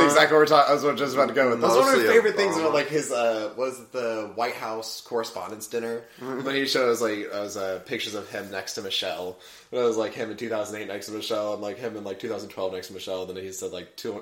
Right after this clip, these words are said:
Speaker 1: him in twenty sixteen next to Michelle, and it was, like, her next to a skeleton. <laughs>
Speaker 2: <laughs>
Speaker 1: It's like, that's what goes on.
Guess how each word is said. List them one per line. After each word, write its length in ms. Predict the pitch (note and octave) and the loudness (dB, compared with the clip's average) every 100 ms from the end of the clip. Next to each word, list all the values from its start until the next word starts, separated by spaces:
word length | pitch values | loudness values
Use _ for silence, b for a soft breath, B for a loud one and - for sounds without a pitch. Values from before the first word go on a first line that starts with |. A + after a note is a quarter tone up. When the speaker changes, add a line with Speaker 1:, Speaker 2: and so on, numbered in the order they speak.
| - | -8
Speaker 1:
him 160 | A2+ G2+ | -8 -8
in 280 | F#2+ F#2 F#2 _ - | -12 -14 -20 _ -10
twenty 200 | A#2+ G#2+ | -6 -6
sixteen 360 | G#2+ - A2+ | -8 -8 -8
next 160 | G2 F#2+ | -8 -8
to 60 | |
Michelle, 160 | G#2+ G2+ | -6 -6
and 60 | G2 | -6
it 40 | |
was, 80 | F#2+ | -8
like, 320 | F#2+ A2+ - | -8 -10 -14
her 200 | - G#2+ | -8 -6
next 180 | G2 - | -6 -10
to 80 | F2+ | -8
a 40 | |
skeleton. 460 | - A#2 G2 D#3 - | -6 -4 -4 0 2
<laughs> 40 | |
Speaker 2:
<laughs> 0 | |
Speaker 1:
It's 1080 | - E3 - - C4 G#3+ G3+ G3 F3+ C4 A#3 | 4 8 8 10 10 10 8 8 6 4 4
like, 300 | A3+ F#3+ F3+ | 4 4 0
that's 720 | E3 D3 - A#3+ G#3+ E3+ - | 6 8 8 8 8 6 2
what 280 | C3 B2+ B2 | -4 -4 -4
goes 200 | A#2+ A2+ | -4 -2
on. 180 | A#2 A2+ | -2 -4